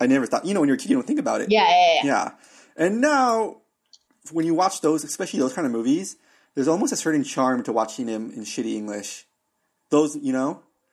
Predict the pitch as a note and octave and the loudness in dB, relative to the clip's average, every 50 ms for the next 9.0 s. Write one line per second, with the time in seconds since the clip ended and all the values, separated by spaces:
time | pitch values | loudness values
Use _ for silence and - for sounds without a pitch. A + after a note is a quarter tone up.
0 | _ _ _ _ _ - - - _ A#3+ C4+ C4+ C4 B3+ B3+ C4 C4+ C#4 C4+ - | _ _ _ _ _ -20 -20 -6 _ 2 4 4 4 4 4 4 2 2 0 -4
1 | - _ B3 A#3+ A3+ B3 - - E5 E5 E5 G4+ D4+ B3+ B3+ B3 B3 B3+ B3 A#3 | -10 _ -8 -6 -6 -2 0 2 2 4 4 2 4 6 6 6 6 6 4 4
2 | A#3 A#3 C4+ A#3+ - D3 D3 - C4+ A#3+ B3 B3 - - A#3 A3 G#3+ G#3 F3+ F#3 | 4 2 2 2 2 4 4 4 4 4 4 6 6 6 6 6 6 6 4 2
3 | D3+ F3 A3 G#3 D#3+ C3 A#2 G#2+ A2 A2 G#2+ G#2 G#2 - - _ _ _ _ _ | 2 0 -2 0 0 0 0 0 -2 -4 -4 -6 -10 -12 -14 _ _ _ _ _
4 | _ _ _ _ _ - D#3+ D3+ C#3 D3+ - - _ _ _ C3+ B2+ B2+ B2 A#2+ | _ _ _ _ _ -2 0 2 2 0 -2 -6 _ _ _ 0 0 0 0 2
5 | C3+ D3+ D3 C#3+ - G3 G3+ G#3 G3+ A#3 G#3+ B3 B3+ B3 - G3 - - F#3+ E3+ | 2 2 2 2 -2 -2 -2 0 2 4 6 6 6 4 2 0 -6 -4 0 0
6 | E3+ E3+ E3+ - _ _ - D3+ F#3 D#3 A#2 A#2+ A#2+ A#2 A2+ B2 C#3+ D#3+ - F#3+ | 0 0 -2 -10 _ _ 0 2 2 2 2 0 0 -2 -2 -2 -4 -4 -4 -6
7 | G3+ G3 G#3 G3+ F3 C3+ C3+ C#3 C3 B2+ - B2+ B2+ A#2+ A#2+ A#2+ A#2+ A#2 A#2 B2 | -4 -2 -2 0 0 0 0 0 -2 -2 -2 -4 -4 -4 -6 -10 -8 -4 0 2
8 | C3+ C3+ C3+ C#3 C3+ C3 - D#3 D#3 D3+ D3+ D3+ D3+ D3+ C#3+ D3+ D#3 D#3+ D#3 - | 2 2 2 2 0 -2 -2 -2 0 0 0 0 -2 -2 0 0 0 -2 -4 -6